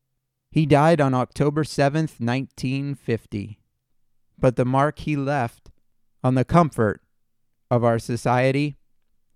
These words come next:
will never be forgotten. The topic of today's podcast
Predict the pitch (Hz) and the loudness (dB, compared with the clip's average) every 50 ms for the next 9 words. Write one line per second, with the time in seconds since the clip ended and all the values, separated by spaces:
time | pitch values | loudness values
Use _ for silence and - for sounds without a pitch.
0 | _ - - 131 131 120 120 117 110 117 110 107 113 110 107 - 123 117 107 110 | _ -2 2 2 2 2 2 0 2 0 0 0 -2 -4 -4 -4 -4 -4 -2 -2
1 | 104 104 - - 98 95 98 - _ _ _ _ _ _ _ _ _ _ _ _ | -2 -4 -4 -8 -10 -10 -12 -14 _ _ _ _ _ _ _ _ _ _ _ _
2 | _ - 160 156 196 190 170 - 147 117 143 135 117 - - 147 139 160 185 180 | _ 2 2 6 6 6 4 4 2 2 2 0 0 2 0 4 4 4 4 2
3 | - - - 127 123 127 123 - - 147 143 147 165 151 - - - | 0 -2 -2 -2 -2 -2 -2 -4 -6 -4 -4 -4 -6 -8 -10 -14 -20